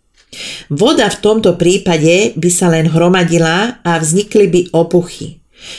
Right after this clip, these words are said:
Pokiaľ to ešte nemáte, máte malé deti, tak poďme sa pozrieť na to,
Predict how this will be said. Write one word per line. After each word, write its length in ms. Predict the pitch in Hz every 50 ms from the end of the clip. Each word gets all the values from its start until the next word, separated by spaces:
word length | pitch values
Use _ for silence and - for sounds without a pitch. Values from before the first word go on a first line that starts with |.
| - - -
Pokiaľ 400 | 220 240 240 240 208 202 202 202
to 20 | 202 - _ - -
ešte 280 | 160 - - - 175
nemáte, 760 | 165 165 165 180 196 233 254 254 240 226 226 - - - - - _ _ _ _ _ _ _ _ _ _ _ _ _ _ _ _ _ _ _ _ _ - - - - - - -
máte 400 | - 175 202 233 254 240 - 202
malé 400 | 175 185 185 180 175 165 151 151
deti, 540 | - 175 208 262 - - - - - - _ _ _ _ _ _ _ _ _ _ -
tak 300 | - 160 151 - - _
poďme 400 | - 196 233 294 330 320 339 320
sa 240 | - - - 135 -
pozrieť 500 | - 156 175 190 180 180 170 160 151 147 143
na 160 | 143 143 127 131 -
to, 400 | - 170 175 190 226 247 - -